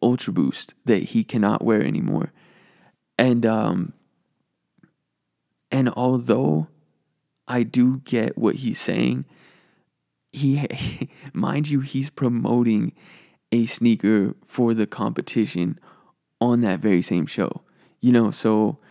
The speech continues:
although, a-, and I don't think Jeff Staple would really speak on any other brand or designer that way. So it's kind of, like, jarring to me to hear him talk,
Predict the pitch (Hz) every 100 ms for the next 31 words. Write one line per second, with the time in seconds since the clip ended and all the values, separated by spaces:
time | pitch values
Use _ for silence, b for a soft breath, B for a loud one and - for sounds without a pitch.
0 | b b b b b _ _ 123 127 131
1 | 127 104 - _ _ _ - 101 143 135
2 | 139 160 185 180 180 - 131 143 - 123
3 | 135 135 127 113 131 123 - - 139 123
4 | - 110 107 - 117 120 110 113 117 98
5 | 90 90 104 113 113 - 107 104 95 123
6 | 85 110 98 101 95 95 76 - B B
7 | - 98 127 - 131 147 131 143 113 107
8 | - _ - - 92 107 120 101 117 113
9 | - b b b b - 113 104 107 -
10 | - 95